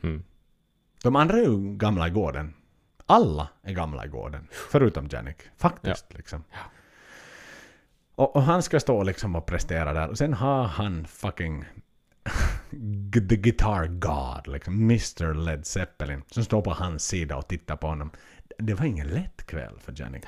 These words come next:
Speaker 2: här inte.
Speaker 1: Nej, nej, nej. Mycket att bevisa. Så jäkla mycket att bevisa.
Speaker 2: Och dessutom
Speaker 1: Det
Speaker 2: är ju, är ju The Guitar God inte där för att höra Brave New World-låtar, utan han ville väl höra lite gamla godingar.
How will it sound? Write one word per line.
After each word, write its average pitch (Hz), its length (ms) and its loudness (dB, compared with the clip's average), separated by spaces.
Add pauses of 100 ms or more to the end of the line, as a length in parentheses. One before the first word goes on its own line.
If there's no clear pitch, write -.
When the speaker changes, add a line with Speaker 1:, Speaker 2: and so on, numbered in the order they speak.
Speaker 2:
här 78 240 -10
inte. - 220 -18 (100)
Speaker 1:
Nej, 92 540 0
nej, 80 300 -8
nej. - 240 -14
Mycket 92 540 -2
att 85 80 -8
bevisa. - 500 -6 (180)
Så 110 280 2
jäkla 104 720 0
mycket - 380 -10
att - 80 -10
bevisa. - 420 -10 (920)
Speaker 2:
Och 170 140 8
dessutom 135 520 6
Speaker 1:
Det 185 60 6
Speaker 2:
är 170 40 6
ju, 143 200 8
är 139 120 2
ju 113 340 8
The 113 80 6
Guitar 107 520 4
God 104 340 6
inte 107 220 4 (180)
där 101 400 2
för 101 300 -2
att 92 140 2
höra 90 420 2
Brave 92 360 0
New 92 160 0
World-låtar, 80 920 0
utan 80 260 -4
han 85 340 -8
ville 123 200 -6
väl 107 160 -2
höra 101 320 0
lite 90 200 -4
gamla 87 320 -2
godingar. 85 560 0